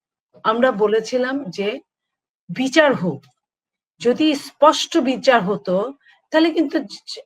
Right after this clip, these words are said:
আওয়ামী লীগের নিরানব্বই জন, একশো জনের সাড়ে নিরানব্বই জন আমি বলবো, তারা কিন্তু আপনার জেলখানায় থাকতো, ফাঁসির ভয় থাকতো, আপনার দেশ ছেড়ে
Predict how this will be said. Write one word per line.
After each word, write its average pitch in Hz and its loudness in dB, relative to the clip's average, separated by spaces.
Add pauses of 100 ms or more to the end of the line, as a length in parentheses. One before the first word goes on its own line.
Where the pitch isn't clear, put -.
(120)
আওয়ামী 262 4
লীগের 277 2
নিরানব্বই 294 6
জন, 247 4
একশো 247 2
জনের 254 2
সাড়ে 320 4
নিরানব্বই 254 4
জন 151 -8
আমি 214 -2
বলবো, 175 -2 (920)
তারা 220 0
কিন্তু 269 0 (600)
আপনার 254 0
জেলখানায় 240 4
থাকতো, 202 -6 (760)
ফাঁসির 226 0
ভয় 214 2
থাকতো, 214 -4 (800)
আপনার 208 0 (840)
দেশ 254 4
ছেড়ে 262 6